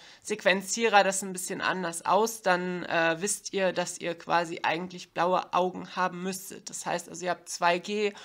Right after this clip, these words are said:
oder zwei C-Allele. Wenn ihr da, äh, zwei A- oder zwei T-Allele habt, äh, dann habt ihr wahrscheinlich keine blauen Augen, sondern braun oder irgendeine andere Farbe. Wenn ihr ein G- und ein, äh,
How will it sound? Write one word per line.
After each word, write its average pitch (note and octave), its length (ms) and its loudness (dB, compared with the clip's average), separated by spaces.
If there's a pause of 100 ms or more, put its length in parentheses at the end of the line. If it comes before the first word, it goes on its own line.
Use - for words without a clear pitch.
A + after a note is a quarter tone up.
(260)
oder E3 200 0
zwei E3+ 360 10
C-Allele. D#3 840 0
Wenn F#3 160 2
ihr F#3+ 140 -2
da, E3+ 340 8
äh, F3 80 -2
zwei - 400 2
A- G3+ 280 12
oder G3+ 220 0
zwei F3 260 -4
T-Allele F#3+ 720 0
habt, A3 320 0 (1120)
äh, G3+ 360 8
dann G3+ 400 8
habt G3+ 240 2
ihr F#3+ 100 -2
wahrscheinlich F#3+ 540 0
keine A3 280 4
blauen G#3 320 2
Augen, G3+ 360 4
sondern F#3 340 -4
braun F#3+ 380 4
oder F3+ 180 0
irgendeine E3+ 480 -4
andere F#3 320 0
Farbe. D3 640 -6
Wenn A#3 300 0
ihr G3+ 440 2
ein G3+ 360 6
G- G#3 320 0
und F3+ 260 -6
ein, E3+ 300 -4
äh, D#3 340 0